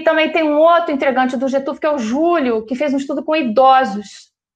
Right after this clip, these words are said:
Idosos de aeja, que também é um, um, muito, muito interessante esse, esse canal, porque são mu-, sujeitos invisibilizados. Inclusive, eu gostaria de fazer uma recomendação de leitura,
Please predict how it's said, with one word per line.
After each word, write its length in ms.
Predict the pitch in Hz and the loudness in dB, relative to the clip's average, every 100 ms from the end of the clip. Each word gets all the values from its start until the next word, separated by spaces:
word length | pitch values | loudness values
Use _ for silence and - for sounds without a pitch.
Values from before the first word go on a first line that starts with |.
| _ _ _ _ _ _ _ _ _ - | _ _ _ _ _ _ _ _ _ -6
Idosos 560 | 254 220 302 311 311 | -2 4 4 4 0
de 120 | 240 277 | -2 0
aeja, 480 | 277 247 233 233 | 2 2 0 -2
que 100 | 247 | -6
também 320 | 262 269 277 294 | -4 -2 0 -2
é 60 | |
um, 340 | 294 262 240 247 | -2 -4 -4 -2
um, 300 | 254 240 233 | -2 -2 -4
muito, 680 | 226 277 311 320 _ 285 | -4 -2 -2 -6 _ -4
muito 460 | 262 240 262 330 330 | -2 0 0 0 -2
interessante 680 | 254 254 220 214 240 226 233 | 0 0 0 -2 -2 0 -4
esse, 240 | 220 247 - | -6 -8 -8
esse 200 | 220 214 | -8 -4
canal, 340 | 247 226 226 226 | -2 0 0 0
porque 320 | 233 285 277 - - | -4 -6 -6 -10 -12
são 240 | - 302 302 | -2 2 4
mu-, 260 | 311 302 | 4 4
sujeitos 460 | - 302 254 294 285 | 2 0 2 2 4
invisibilizados. 1040 | 269 240 254 247 226 220 220 214 170 156 - - - - - _ | 4 4 2 2 0 0 0 2 0 0 -6 -20 -20 -20 -20 _
Inclusive, 420 | - 294 269 370 | -4 -2 2 2
eu 60 | 349 | 2
gostaria 500 | 320 320 294 277 269 | 0 2 0 2 0
de 80 | 269 | 0
fazer 280 | 262 254 | 0 2
uma 320 | 254 247 233 226 | 2 2 0 -2
recomendação 760 | 233 262 254 240 233 - 233 | -4 -2 0 0 -2 -4 -4
de 100 | 214 | -2
leitura, 760 | 214 208 214 311 262 208 175 | -4 -4 -2 0 2 0 -2